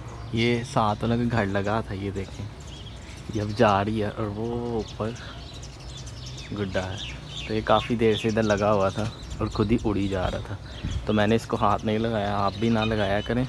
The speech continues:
क्योंकि ये गलत खेल है और ये अगर आप इस तरह काम करेंगे तो पुलिस भी आपके घर आ सकती है।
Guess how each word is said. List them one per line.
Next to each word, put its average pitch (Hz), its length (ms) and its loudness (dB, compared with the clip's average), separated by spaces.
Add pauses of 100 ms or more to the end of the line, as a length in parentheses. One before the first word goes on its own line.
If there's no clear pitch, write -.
(840)
क्योंकि 110 200 0
ये 113 120 6
गलत 113 340 0
खेल 107 380 2
है 113 100 4
और 107 180 0
ये - 180 6
अगर 107 200 4
आप 107 140 4
इस 101 220 0
तरह 107 200 2
काम 101 320 0
करेंगे 113 360 2
तो 113 120 0
पुलिस 101 400 -2
भी 107 100 2
आपके 98 280 0
घर 104 220 2
आ 101 180 2
सकती - 400 -4
है। 92 160 -4